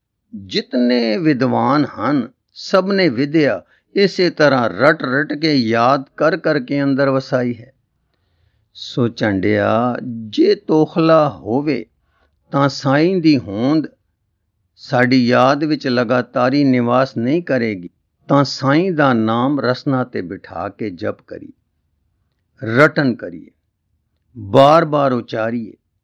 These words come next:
ਇਸ ਰਸਨਾ ਦੇ ਅਭਿਆਸ ਨਾਲ, ਇਸ ਜੀਭ ਨਾਲ, ਨਾਮ ਜਪਣ ਨਾਲ ਸਾਈਂ ਦੀ ਹੋਂਦ ਯਾਦ ਵਿੱਚ ਵਸ ਜਾਏਗੀ। ਯਾਦ ਵਿੱਚੋਂ ਕਿਸੇ ਵੇਲੇ ਨਾ ਨਿਕਲਣ ਦੇਣ ਨਾਲ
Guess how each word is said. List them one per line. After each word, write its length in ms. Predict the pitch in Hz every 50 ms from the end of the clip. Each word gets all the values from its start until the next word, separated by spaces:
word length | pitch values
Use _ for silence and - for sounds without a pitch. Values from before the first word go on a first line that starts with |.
| _ _ _ _ _ _ _ _ _ _ _ _
ਇਸ 240 | - 185 180 - -
ਰਸਨਾ 540 | 156 123 120 147 160 - - 185 180 175 170
ਦੇ 260 | 147 147 147 139 135
ਅਭਿਆਸ 540 | 123 101 - 107 82 85 98 123 131 - -
ਨਾਲ, 320 | 151 143 139 135 135 135
ਇਸ 160 | 135 135 131 - 85
ਜੀਭ 380 | 82 - 123 143 165 175 160
ਨਾਲ, 420 | 160 147 139 135 127 123 120 113 113 - - - _ _ 131
ਨਾਮ 480 | 123 135 135 147 156 180 185 180 160 127
ਜਪਣ 400 | 117 139 143 - - - 180 165
ਨਾਲ 340 | 151 147 139 135 131 131 123
ਸਾਈਂ 420 | - - - 143 151 170 185 180
ਦੀ 260 | 160 143 151 143 131
ਹੋਂਦ 500 | 120 - 101 101 113 127 143 160 156 135 - - _ _ _ -
ਯਾਦ 500 | 117 113 120 131 131 135 143 165 165 170
ਵਿੱਚ 220 | 156 156 131 -
ਵਸ 360 | 113 98 120 147 170 - -
ਜਾਏਗੀ। 600 | 143 156 160 151 147 147 131 123 131 131 127 120 - _ _ _ _ 123
ਯਾਦ 500 | 123 123 131 143 139 143 156 185 196 202
ਵਿੱਚੋਂ 380 | 185 190 170 - - 175 165
ਕਿਸੇ 440 | - - - - - - 220 196 190
ਵੇਲੇ 320 | 170 165 160 156 151 147
ਨਾ 280 | 135 127 127 139 156 175
ਨਿਕਲਣ 480 | 165 160 151 123 151 139 139 135 131 120
ਦੇਣ 380 | 107 113 131 135 143 151 156
ਨਾਲ 340 | 143 135 131 123 117 107